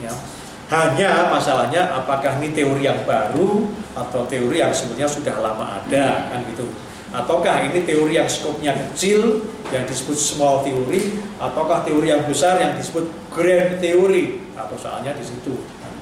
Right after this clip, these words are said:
Nah, tapi kita bisa melihat bahwa sama-sama menghasilkan teori, ya. Karena itu teori bisa dihasilkan oleh S satu, S dua, S tiga, sejauh kemudian penelitiannya betul-betul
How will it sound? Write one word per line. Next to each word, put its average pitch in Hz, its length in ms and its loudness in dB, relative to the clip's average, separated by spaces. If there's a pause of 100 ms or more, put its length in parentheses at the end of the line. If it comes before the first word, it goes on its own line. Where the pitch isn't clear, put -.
(320)
Nah, 120 320 -4
tapi 170 240 -4
kita 160 240 2
bisa 135 240 0
melihat 143 400 0
bahwa 131 320 0 (240)
sama-sama 165 800 2
menghasilkan 143 800 -2
teori, 131 400 0 (400)
ya. - 120 -12 (360)
Karena 117 240 -2
itu - 160 -8
teori 143 320 4
bisa 135 320 0
dihasilkan 131 640 -2 (320)
oleh 151 320 2 (400)
S 139 160 0
satu, 156 400 2
S 147 240 0
dua, 135 160 0
S - 160 -4
tiga, 147 320 2 (400)
sejauh 170 560 2
kemudian 151 320 -2
penelitiannya 180 720 0
betul-betul 127 400 -4